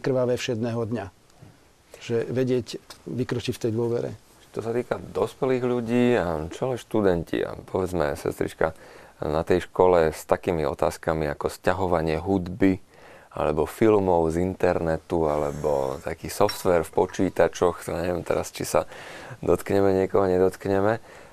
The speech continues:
Speaker 2: Ehm, zaoberáte sa tým? Učíme deti aj týmto smerom, aby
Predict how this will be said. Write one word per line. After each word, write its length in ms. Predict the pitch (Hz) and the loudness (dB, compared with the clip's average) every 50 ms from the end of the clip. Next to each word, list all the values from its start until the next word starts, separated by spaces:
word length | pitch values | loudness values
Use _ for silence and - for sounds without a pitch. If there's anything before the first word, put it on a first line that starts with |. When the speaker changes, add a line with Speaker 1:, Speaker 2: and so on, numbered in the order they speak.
| - - | -12 -6
Speaker 2:
Ehm, 1120 | 80 80 76 71 73 76 76 78 78 78 - 76 78 78 78 76 73 71 - - - - - - - - _ _ _ - - - - 87 | -2 0 2 2 2 2 2 2 2 2 0 -2 -6 -6 -4 -6 -6 -6 -8 -8 -10 -10 -12 -14 -18 -20 _ _ _ -20 -20 -14 -8 -2
zaoberáte 640 | 85 82 85 92 92 95 101 104 107 110 - 117 | 0 2 4 4 6 6 6 6 4 2 0 -2
sa 160 | - - 120 - | 0 0 -4 -2
tým? 400 | - 127 127 123 120 117 113 - - - - | 0 0 0 0 0 0 -2 -4 -6 -6 -4
Učíme 560 | - 87 - - - 110 107 107 110 107 87 | -4 -4 -4 -4 -2 -2 0 2 2 0 2
deti 320 | 87 87 85 - - 98 | 2 0 0 0 -2 -2
aj 320 | - - - 78 78 80 - | -2 0 -2 -2 -2 -2 -4
týmto 320 | - 80 80 78 78 - | -4 -4 -4 -2 0 -2
smerom, 480 | 101 - - 113 113 120 - - 107 - | -2 -2 -2 -4 -2 0 0 -2 -2 -2
aby 400 | - - 82 85 82 80 82 | -4 -6 -4 -4 -2 -2 -2